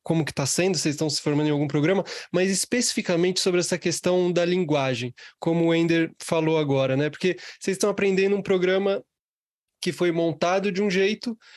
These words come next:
e ele é oferecido de um jeito, mas talvez vocês olhem pra ele e falem, "Putz, se eu oferecer desse jeito na escola não vai, tipo, tem coisa aqui que eu vou falar que não pega." Porque não dá pra meditar quinze minu-, falar pra pessoa meditar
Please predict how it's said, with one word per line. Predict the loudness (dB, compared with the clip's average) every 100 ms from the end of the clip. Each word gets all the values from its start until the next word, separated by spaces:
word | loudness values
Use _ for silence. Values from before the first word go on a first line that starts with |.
| -20 _
e | -2 0
ele | 2 2
é |
oferecido | 0 0 0 0 0 -2 -2
de | 0
um | 0
jeito, | 2 2 0 -2 -4 -2
mas | 0 2 2 -2 -4 -4
talvez | -2 0 2 0
vocês | 0 0 0 2
olhem | 2 0
pra | 0 0
ele | 0
e |
falem, | -2 -4
"Putz, | -4 -6 -4 -4
se | -4 -2
eu |
oferecer | 0 0 -2 0 -2
desse | 0 -2 0 0
jeito | 0 0 -2 -2
na | 0 0
escola | 0 0 0 2
não | 2 0 -2
vai, | -2 -2 -2
tipo, | -4 -8 -12 -4
tem | -2 0
coisa | 0 0 0
aqui | -2
que | -2
eu |
vou | -4
falar | -2 -2 0 -2
que | -2
não | 0 0 -2
pega." | -2 0 -2 -6 -10 -20 -20 -20 _
Porque | -4 -2 0 0 0 -8 -12 -2
não | 0 2
dá | 2 0
pra | 0 0
meditar | 0 -2 -4 -2 -2 -2
quinze | -2 0 2
minu-, | 2 0 0
falar | 0 0
pra | -2 -2
pessoa | -2 -2 0
meditar | 0 -2 -2 -2